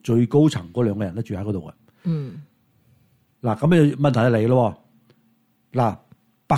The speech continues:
Speaker 1: 宮邊個住喺度啊？
Speaker 2: 梗係總統啦。
Speaker 1: 美國總統住喺度吖嘛，係咪？
Speaker 2: 嗯哼。
Speaker 1: 美國總統住喺度嘅話呢，嗱，美國呢就係民主社會，白宮呢其實有一半地方呢係開放畀人哋參觀嘅。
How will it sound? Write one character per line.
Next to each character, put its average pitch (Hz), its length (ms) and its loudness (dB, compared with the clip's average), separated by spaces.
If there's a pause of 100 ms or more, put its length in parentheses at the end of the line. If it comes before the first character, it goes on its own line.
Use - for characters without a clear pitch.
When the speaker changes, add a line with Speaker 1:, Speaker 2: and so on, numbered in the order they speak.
(100)
Speaker 1:
宮 170 200 0
邊 160 100 2
個 147 80 0
住 123 120 -2
喺 117 100 0
度 101 100 -2
啊？ 90 120 -8 (840)
Speaker 2:
梗 165 180 -4
係 170 160 -2
總 143 220 -8
統 160 220 -6
啦。 180 200 0 (100)
Speaker 1:
美 113 180 -2
國 135 100 4
總 123 160 0
統 139 100 2
住 127 120 -2
喺 113 100 0
度 110 100 -4
吖 107 60 -6
嘛， 107 160 -6
係 107 40 -2
咪？ - 160 0
Speaker 2:
嗯 - 40 0
哼。 - 40 2
Speaker 1:
美 139 100 2
國 160 100 2
總 156 180 0
統 190 120 0
住 143 100 0
喺 139 100 2
度 120 200 0
嘅 117 40 0
話 117 140 0
呢， 147 120 -2 (580)
嗱， 113 240 0
美 127 180 2
國 143 160 0
呢 165 80 0
就 143 80 0
係 - 20 -2 (120)
民 90 80 -16
主 123 120 -6
社 107 160 -2
會， 92 200 -8 (1400)
白 156 100 0 (160)
宮 185 220 4
呢 190 100 2
其 107 100 -2
實 110 160 -2
有 123 160 4
一 156 40 2 (120)
半 117 240 0
地 113 140 -2
方 123 160 -2
呢 131 160 -2
係 110 140 -4
開 113 300 0
放 101 200 -6
畀 98 80 -10
人 92 160 -6
哋 87 160 -14
參 107 380 -8
觀 95 160 -12
嘅。 87 160 -20